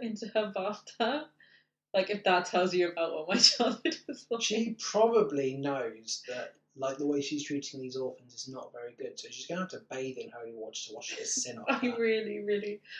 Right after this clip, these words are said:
Speaker 1: I was convinced it was holy water until I was about twenty, which is probably the next time I watched it.
Speaker 2: Yeah.
Speaker 1: And then I was like, "Oh,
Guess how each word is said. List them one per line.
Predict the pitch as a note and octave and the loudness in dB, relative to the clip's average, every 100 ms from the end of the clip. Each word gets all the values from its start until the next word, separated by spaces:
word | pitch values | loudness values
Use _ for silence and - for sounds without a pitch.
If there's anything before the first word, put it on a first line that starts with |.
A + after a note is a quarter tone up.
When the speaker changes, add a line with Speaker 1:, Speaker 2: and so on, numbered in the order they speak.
| - | -6
Speaker 1:
I | B3 | -4
was | A#3+ A#3+ | -2 -6
convinced | - B3 A3+ A3+ - G3+ F#3+ - - | -10 -8 -10 -10 -10 -8 -8 -12 -10
it | - | -10
was | G#3 - | -6 -2
holy | G3+ G3+ | -2 -2
water | G3 G3 G3 G3 | -2 -4 -4 -2
until | F#3+ F#3+ - G3 | -2 -4 -4 -4
I | |
was | G3+ G3+ | -2 -4
about | G3+ - F#3+ F#3 F3+ - _ _ _ _ _ _ | -4 -4 0 2 0 -2 _ _ _ _ _ _
twenty, | - - F#3 F#3 - F3 E3+ E3 F#3+ _ _ | -2 2 2 2 -2 -4 -2 -6 -8 _ _
which | G3 F#3 F#3+ | -2 0 -2
is | - | -4
probably | - F3+ E3+ E3+ | 2 2 4 4
the | E3+ | 4
next | E3 E3 - | -2 -6 -8
time | F3 E3 | -10 -6
I | D#3+ | -2
watched | E3+ - - D#3+ | 0 0 -4 -2
it. | C#3+ - | -4 -4
Speaker 2:
Yeah. | - G3+ | 0 2
Speaker 1:
And | F3 | 2
then | F3+ | 2
I | F3+ | 0
was | F3+ | -2
like, | F#3+ - - | -6 -8 4
"Oh, | F3+ F3+ F3 E3+ E3 | 8 10 10 6 2